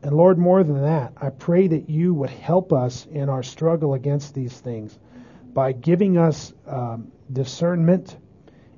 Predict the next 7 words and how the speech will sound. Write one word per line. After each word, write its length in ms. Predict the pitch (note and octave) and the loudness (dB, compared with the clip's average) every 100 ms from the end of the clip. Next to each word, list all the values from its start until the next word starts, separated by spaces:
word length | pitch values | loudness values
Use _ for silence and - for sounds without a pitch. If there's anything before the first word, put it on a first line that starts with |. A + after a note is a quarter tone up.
| - | -10
and 180 | C#3 C3 | -6 -6
strength 500 | - - F3 F#3+ D3+ | -6 0 2 2 2
by 180 | D#3 C#3+ | 2 4
your 140 | C#3+ | 2
Spirit 540 | C#3 - E3 E3 D#3 - | -2 -2 0 2 0 -4
to 160 | D3+ | -4
resist 760 | B2+ C3 A#2+ B2+ F3 - - | -4 -6 -2 2 2 2 -8